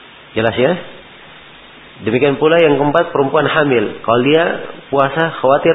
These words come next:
akan membahayakan apa? Janinnya. Ya.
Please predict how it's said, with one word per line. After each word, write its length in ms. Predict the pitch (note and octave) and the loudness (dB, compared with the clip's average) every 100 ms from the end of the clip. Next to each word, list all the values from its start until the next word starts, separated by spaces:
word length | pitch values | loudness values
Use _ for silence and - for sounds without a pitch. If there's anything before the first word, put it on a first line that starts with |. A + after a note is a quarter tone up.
| C#3 | 0
akan 240 | C#3 C3+ C3 | 0 0 0
membahayakan 380 | C3 C3 B2+ B2+ | 0 0 0 0
apa? 100 | B2+ F#3+ - - - - - - - - - G#2 | -2 -4 -8 -20 -20 -20 -20 -20 -20 -20 -14 -2
Janinnya. 520 | B2 D3 C#3+ G#2 F2 - - - - - - - - - | 0 2 2 0 -4 -8 -20 -20 -20 -20 -20 -20 -20 -14
Ya. 160 | F2 | -14